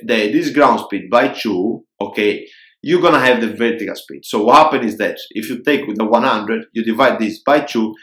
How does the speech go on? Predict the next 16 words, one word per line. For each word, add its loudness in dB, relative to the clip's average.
you're 2
gonna 2
have 0
fifty, -2
okay? -2
But 0
fifty -4
is -10
very -2
shallow, 0
so -6
you -2
need -4
to -2
add 4
a -6